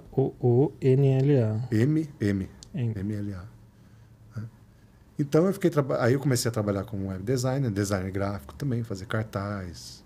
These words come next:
Speaker 2: banner. É. Trabalhei muito com isso. E, e eu queria fazer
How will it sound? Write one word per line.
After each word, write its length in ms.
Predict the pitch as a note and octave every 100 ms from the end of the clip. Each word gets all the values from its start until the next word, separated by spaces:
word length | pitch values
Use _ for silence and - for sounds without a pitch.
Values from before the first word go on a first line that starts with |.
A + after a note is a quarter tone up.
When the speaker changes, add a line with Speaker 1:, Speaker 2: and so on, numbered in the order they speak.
| -
Speaker 2:
banner. 640 | F#2+ G2 G2+ F#2+ F2+ E2+ - - - - - - - -
É. 60 | F#2+ F#2+ - - - - - - - - - _ - - - - - - - - -
Trabalhei 320 | - G#2 A2
muito 220 | A2 G#2 -
com 140 | C#3
isso. 380 | B2 D3 - - - - - - - - - -
E, 680 | A#2 A#2 A2+ A2+ A2 A2 B2
e 100 | C#3+
eu 100 | D#3
queria 220 | D3+ D#3+
fazer 500 | C#3+ D#3 B2+ C3+ C#3+